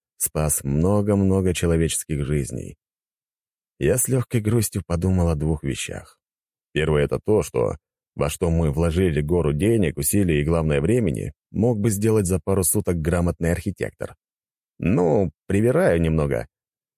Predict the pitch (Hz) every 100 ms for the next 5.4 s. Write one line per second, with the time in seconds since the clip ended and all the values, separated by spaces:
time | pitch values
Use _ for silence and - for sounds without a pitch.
0 | - 95 90 95 90 92 90 92 87 87
1 | 87 85 87 90 82 85 - 90 87 95
2 | 92 110 - 175 170 113 60 - _ -
3 | 78 98 139 156 147 131 - 113 - 113
4 | 98 92 - 104 98 - 92 90 80 87
5 | 80 71 57